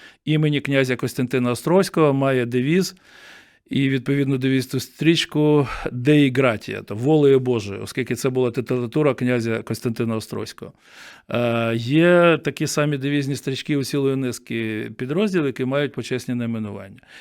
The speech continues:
Інколи підрозділи ж, звичайно, в-, так би мовити, самостійно вигадують собі які-небудь, е, скажімо, девізи і чіпляють їх,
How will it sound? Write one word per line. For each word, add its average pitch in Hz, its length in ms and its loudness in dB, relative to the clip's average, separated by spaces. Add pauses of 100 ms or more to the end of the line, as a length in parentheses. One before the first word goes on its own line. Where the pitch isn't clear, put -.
(140)
Інколи 180 520 4
підрозділи 143 600 0
ж, 117 140 -6
звичайно, 123 880 -2
в-, - 720 -14
так 123 140 -4
би 120 100 -4
мовити, 113 380 -6
самостійно 151 720 0
вигадують 120 480 -4
собі 117 220 -8
які-небудь, 110 560 -8 (720)
е, - 440 -6
скажімо, 104 720 -8
девізи 143 920 0
і 120 1200 -2
чіпляють 143 640 0
їх, 131 240 -6